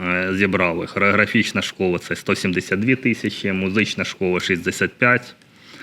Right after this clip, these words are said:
Будинок культури працює над, е, окопними свічками і багато всього іншого.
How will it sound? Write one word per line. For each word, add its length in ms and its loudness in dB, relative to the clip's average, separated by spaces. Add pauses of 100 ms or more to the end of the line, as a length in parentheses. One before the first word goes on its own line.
(240)
Будинок 480 4
культури 420 2
працює 540 0
над, 440 -2 (360)
е, 640 2 (320)
окопними 540 2
свічками 760 0 (800)
і 440 6 (100)
багато 460 2
всього 320 2
іншого. 480 0